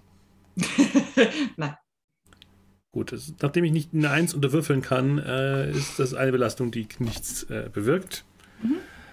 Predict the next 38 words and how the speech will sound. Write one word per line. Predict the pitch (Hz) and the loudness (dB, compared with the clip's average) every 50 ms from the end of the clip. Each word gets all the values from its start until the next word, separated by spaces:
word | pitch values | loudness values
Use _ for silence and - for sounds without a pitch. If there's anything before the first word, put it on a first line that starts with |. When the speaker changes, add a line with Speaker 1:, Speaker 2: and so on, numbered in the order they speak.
| - - - | -20 -10 -4
Speaker 2:
Äh, | 135 139 139 | -2 0 2
der | 143 139 131 | 2 4 4
Wirt | 143 165 160 - | 2 2 2 2
guckt | - 156 147 - - | 2 0 0 2 2
dir | 147 139 | 2 2
hinterher, | 139 135 135 117 123 127 131 131 120 | 4 4 4 4 4 4 2 2 2
als | 120 123 117 - | 2 0 0 -2
du | - 139 | -4 -8
ihm, | 120 117 120 120 120 120 120 120 | -4 -2 -2 0 0 0 -2 -2
äh, | 127 120 120 117 117 | -4 -4 -6 -6 -6
die | 120 - | -4 -2
Taschen | - 135 131 - 143 127 | -2 0 0 0 2 2
leer | 123 123 120 | 2 2 2
räumst | 120 123 117 117 120 120 110 98 - - - | 2 2 2 2 2 2 0 0 -4 -8 -10
und, | - 110 110 107 110 113 110 110 107 - | -10 -8 -6 -6 -6 -6 -6 -8 -8 -10
äh, | - - - | -8 -2 0
Speaker 1:
Ja, | 160 160 175 | 2 4 4
ich, | 180 202 | 4 4
Speaker 2:
seine | - - - | 4 4 4
Speaker 1:
ich | - - | 4 4
schieb | - 247 220 - | 4 2 2 4
dem | 233 226 226 233 | 6 6 8 8
Wirt | 226 240 240 240 220 | 8 6 6 6 4
noch | 202 196 196 | 2 2 2
ein | 185 | 0
bisschen | 214 - - 185 160 | 0 -2 -2 -2 0
Geld | 165 190 202 202 - | 0 0 0 0 -2
rüber, | 214 202 185 180 170 | -4 -2 -2 -2 -4
was | 175 180 185 | -4 -6 -6
er | 165 | -6
da | 165 165 | -4 -4
noch | 160 156 160 | -4 -4 -2
hatte, | 175 175 175 - 180 165 160 156 | -2 -2 -2 -2 -4 -4 -4 -4
und | - 147 143 151 | -6 -6 -6 -4
dann | 147 147 143 143 | -4 -4 -4 -4
gehen | 147 143 135 | -4 -4 -4
wir | 131 | -6
raus. | 131 127 120 127 123 - - | -8 -10 -12 -10 -12 -12 -14